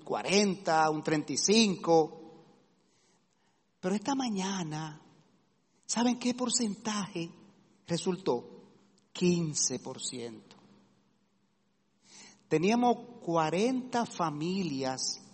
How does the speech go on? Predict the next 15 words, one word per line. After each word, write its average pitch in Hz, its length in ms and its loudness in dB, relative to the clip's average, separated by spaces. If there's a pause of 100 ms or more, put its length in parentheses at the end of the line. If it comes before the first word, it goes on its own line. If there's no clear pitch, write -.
(440)
representadas 143 1400 0
en 139 140 -6
la 131 60 0
Escuela 151 300 -2
Bíblica 156 300 -2
Infantil. 151 720 -6 (920)
Teníamos 143 320 2
alrededor 156 260 4
de 156 80 2
setenta 156 540 -2
niños. 151 720 -4 (1200)
Hicimos 151 360 0
una 190 100 4
encuesta. 147 720 -2 (1200)
Seis. - 1300 -2